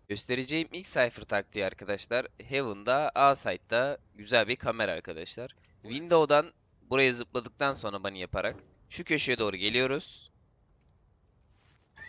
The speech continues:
Kameramızı açıyoruz. Şöyle dibe doğru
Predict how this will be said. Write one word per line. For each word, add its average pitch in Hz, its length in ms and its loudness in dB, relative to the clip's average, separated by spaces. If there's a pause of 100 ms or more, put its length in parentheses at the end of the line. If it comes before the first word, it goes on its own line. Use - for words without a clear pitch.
(120)
Kameramızı 117 500 -2
açıyoruz. 139 760 0 (1200)
Şöyle 120 500 -2
dibe 123 260 -2
doğru 117 280 0